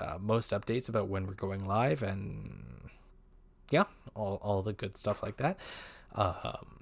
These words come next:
you can find myself at A D P Colossus on Twitter, uh, as well as at A D P Colossus on Twitch, where if you're watching live,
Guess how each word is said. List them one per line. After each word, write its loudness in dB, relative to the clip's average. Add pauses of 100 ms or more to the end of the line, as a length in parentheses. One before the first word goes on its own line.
you -6
can -2
find -2
myself 2
at 4
A 0
D -2
P -6
Colossus -4
on 0
Twitter, -2
uh, 4
as 0
well 0
as 2
at 2
A 0
D -2
P -4
Colossus -4
on -2
Twitch, 0
where 4
if -4
you're -8
watching -8
live, 2